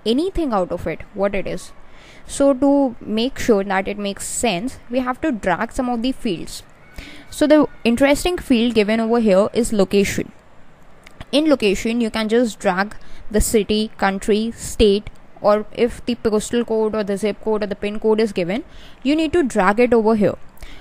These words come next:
I want the records to be filtered by the country, so I'm going to just drag and drop this country field into the location.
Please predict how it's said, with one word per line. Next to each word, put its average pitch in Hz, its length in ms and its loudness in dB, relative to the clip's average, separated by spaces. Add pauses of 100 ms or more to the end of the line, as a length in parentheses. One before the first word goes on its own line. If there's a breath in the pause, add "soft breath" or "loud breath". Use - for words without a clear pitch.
(220 loud breath)
I 302 160 4
want 285 520 0
the 240 140 2
records 196 520 0
to 247 80 0
be 233 160 2
filtered 220 580 0
by 208 140 2
the 220 80 -2
country, 185 600 -2
so - 200 -4
I'm 269 120 -2
going 247 260 0
to 311 260 0
just 277 340 -4
drag 190 320 0
and 262 220 0
drop 196 260 0
this 254 160 0
country 185 400 0
field 233 320 -2
into 190 240 0
the 185 100 0
location. 180 600 -2